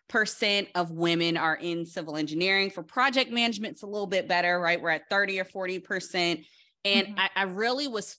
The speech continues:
Speaker 1: feeling that in my career growth. Um, a-, and partly due to the fact that I was a military spouse. So let me preface all of this with saying, if you are interested in
Speaker 2: Mm-hmm.
Speaker 1: working with the government, they absolutely need your talents,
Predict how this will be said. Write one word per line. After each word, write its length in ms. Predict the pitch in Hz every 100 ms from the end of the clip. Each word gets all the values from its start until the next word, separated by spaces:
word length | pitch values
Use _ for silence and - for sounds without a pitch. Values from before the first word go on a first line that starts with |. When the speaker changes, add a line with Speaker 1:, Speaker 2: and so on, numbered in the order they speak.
| _
Speaker 1:
feeling 500 | 202 190 214 226 220
that 320 | 220 226 226
in 160 | 190 190
my 240 | 185 165
career 540 | 165 - 190 175 170 175
growth. 480 | 151 160 156 180 214 _ _ _ _
Um, 440 | 175 170 170 165 _ _ -
a-, 160 | -
and 280 | 202 196 185 - _ - -
partly 540 | 311 349 220 202 190
due 240 | 170 190 202
to 140 | 220
the 80 | 190
fact 240 | 196 180
that 80 | 180
I 80 | 165
was 140 | 165
a 40 | 165
military 560 | 160 156 151 165 147
spouse. 520 | 151 - 135 - - -
So 260 | 175 147 - -
let 120 | 190
me 100 | 214
preface 580 | 220 - 226 226 226 208 -
all 220 | 175 185 202
of 140 | 190
this 240 | 180 175
with 180 | 170 175
saying, 480 | - 185 175 170 170
if 180 | 165 -
you 80 | 160
are 120 | 139
interested 640 | 160 160 175 - 196 190 196
in 260 | - 175 170
Speaker 2:
Mm-hmm. 420 | 170 - - 160
Speaker 1:
working 420 | 180 190 208 190
with 160 | 190 190
the 100 | 180
government, 640 | 156 170 175 175 180 180
they 240 | 170 165 -
absolutely 800 | 180 180 - - 180 175 - 175
need 420 | 170 165 165 160 -
your 220 | 165 156
talents, 680 | - 160 156 160 208 -